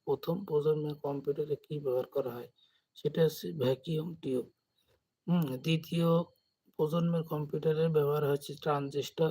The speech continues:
তৃতীয়তে হচ্ছে আইসি, মানে ইন্টিগ্রেটেড সার্কিট।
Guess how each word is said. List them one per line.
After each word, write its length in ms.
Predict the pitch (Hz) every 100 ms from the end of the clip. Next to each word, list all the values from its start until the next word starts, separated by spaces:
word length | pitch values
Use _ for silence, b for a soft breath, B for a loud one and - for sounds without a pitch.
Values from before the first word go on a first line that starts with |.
| -
তৃতীয়তে 640 | - 147 - 151 135 - 135
হচ্ছে 260 | 131 131 139
আইসি, 460 | 131 139 - -
মানে 180 | 139 139
ইন্টিগ্রেটেড 580 | 147 147 139 135 - 160 - -
সার্কিট। 360 | 143 - -